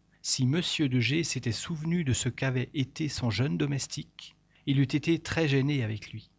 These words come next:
et ne l'aurait même pas gardé dans cette condition. Il aurait ainsi entravé l'épreuve qui a été profitable à tous les deux.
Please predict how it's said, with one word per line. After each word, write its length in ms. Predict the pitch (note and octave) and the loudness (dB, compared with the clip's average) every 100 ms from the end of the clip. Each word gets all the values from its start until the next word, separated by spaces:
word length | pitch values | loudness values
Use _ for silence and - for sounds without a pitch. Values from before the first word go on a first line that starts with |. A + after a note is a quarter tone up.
| _ - | _ -4
et 80 | C3 | 0
ne 100 | C#3 | 4
l'aurait 300 | C#3+ C#3 C#3 | 4 4 2
même 320 | C#3 E3 F#3 | 2 0 0
pas 180 | - E3+ | 0 -2
gardé 320 | D3 C3 D3+ | 0 0 0
dans 140 | D3+ B2+ | -2 -2
cette 240 | C3+ C3+ | -4 -6
condition. 580 | C3 C3+ B2+ - - A2 _ _ _ _ | -4 -4 -4 -6 -8 -10 _ _ _ _
Il 140 | C#3 C#3 | 0 2
aurait 240 | C#3+ F3 | 6 4
ainsi 400 | E3+ D#3 - G3 | 4 0 -2 -2
entravé 440 | E3+ - D#3+ D#3 E3+ | -4 -4 -4 -2 -2
l'épreuve 520 | D#3+ - B2 C#3 - | -4 -2 -2 -2 -4
qui 100 | - | -2
a 60 | |
été 180 | C3+ C3+ | -2 -2
profitable 760 | - C#3 - C3 - A2 B2+ D#3 - _ | -4 -4 -6 -8 -4 -4 -4 -8 -14 _
à 100 | - | -12
tous 220 | G2+ - E3+ | -8 -6 -4
les 140 | C#3 | -6
deux. 180 | A2 | -6